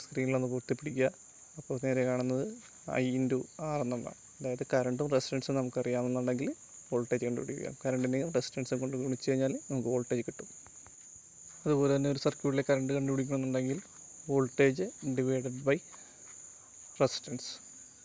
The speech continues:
അതുപോലെ തന്നെ നമ്മുടെ സർക്യൂട്ടിലെ resistance കണ്ടുപിടിക്കണമെന്നുണ്ടെങ്കിൽ voltage divided by current.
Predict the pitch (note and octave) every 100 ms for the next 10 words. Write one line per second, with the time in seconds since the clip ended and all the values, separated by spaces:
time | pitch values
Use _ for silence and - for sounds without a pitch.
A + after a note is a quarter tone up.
0 | - - - - - D3 C3 C3+ C3+ C3+
1 | C3 C3 C3+ - - - - C#3+ B2+ C3
2 | B2 B2+ - D#3+ C3+ - C#3+ C3 C#3+ C3
3 | C3 B2+ C3 B2+ B2+ B2+ G3 B3+ - -
4 | - - - - - - C#3+ C3 - C3+
5 | C3+ G#3+ - - C#3+ C3 B2+ B2+ C3 C3+
6 | D3 A#3+ - - - - - - - -
7 | - - - - - - B2+ -